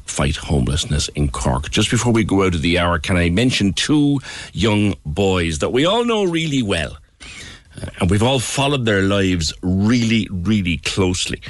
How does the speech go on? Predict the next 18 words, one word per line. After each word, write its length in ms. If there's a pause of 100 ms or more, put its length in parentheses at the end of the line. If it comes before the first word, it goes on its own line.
(520)
Uh, 280
I'm 100
talking 300
about 160
Hassan 580
and 160
Hussein 640
Ben 220
Hafaf. 640 (200)
The 260
lovely 420
boys, 460
two 400
lovely 320
boys, 360
and 160
their 60
mom, 380